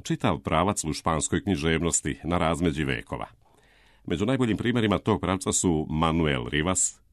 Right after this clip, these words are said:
Stolarska olovka, Angeles Caso, Dugo ćutanje, Dulce Chahon, Usnuli glas, Jesus Ferrero, Trinaest ruža, Lucy Mateo Diaz, Duhovi zime.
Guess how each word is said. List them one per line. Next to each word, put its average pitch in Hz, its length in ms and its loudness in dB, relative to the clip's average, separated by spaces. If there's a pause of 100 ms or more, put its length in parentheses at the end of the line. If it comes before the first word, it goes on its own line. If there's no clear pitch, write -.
(120)
Stolarska 73 720 0
olovka, 78 440 0 (560)
Angeles 85 640 0
Caso, 85 360 0 (300)
Dugo 78 400 0
ćutanje, 85 520 0 (640)
Dulce 113 460 0
Chahon, 92 480 0 (520)
Usnuli 87 460 0
glas, 76 540 -2 (600)
Jesus 101 420 0
Ferrero, 92 420 0 (460)
Trinaest 76 640 0
ruža, 80 380 0 (540)
Lucy 90 460 2
Mateo 82 460 0
Diaz, 65 560 -2 (200)
Duhovi 82 520 0
zime. 71 440 -4